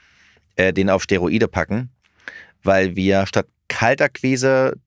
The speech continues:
den letzten Schlüssel in einem Geschäftsmodell gefunden haben, den wir bis dahin nicht hatten.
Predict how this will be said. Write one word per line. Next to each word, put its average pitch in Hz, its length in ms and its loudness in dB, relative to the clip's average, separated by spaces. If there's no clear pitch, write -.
den 95 140 2
letzten 113 420 -2
Schlüssel 127 600 0
in 101 200 -2
einem 95 120 -2
Geschäftsmodell 107 640 -2
gefunden 107 520 -4
haben, 98 320 -2
den 92 120 4
wir 92 80 0
bis 87 140 -2
dahin 90 260 0
nicht 82 160 -4
hatten. - 320 -6